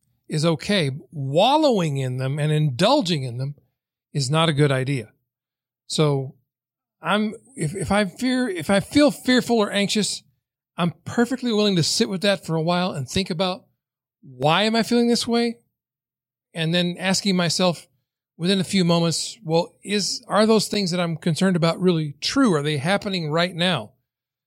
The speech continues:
And then I begin backtracking through my thought processes and thinking about what's actually b-, in front of me. And it always comes down to this.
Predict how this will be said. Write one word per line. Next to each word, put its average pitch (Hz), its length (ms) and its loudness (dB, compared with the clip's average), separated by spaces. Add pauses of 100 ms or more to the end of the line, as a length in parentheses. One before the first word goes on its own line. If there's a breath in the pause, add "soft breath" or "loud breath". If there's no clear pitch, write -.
(360)
And 160 180 0
then 202 120 4
I 208 60 2
begin 175 540 -2 (960)
backtracking 185 720 0
through 180 120 -2
my 160 120 2
thought 175 300 -2
processes 170 680 -2 (640)
and 151 160 -2
thinking 190 240 0
about 180 200 2
what's 160 260 0 (100)
actually 180 540 0
b-, - 260 -10
in 170 100 0
front 190 220 4
of 175 60 2
me. 190 220 0
And 165 140 0 (460)
it 202 100 -8
always 277 280 2
comes 202 260 0
down 190 260 4
to 151 80 -2
this. 139 500 -4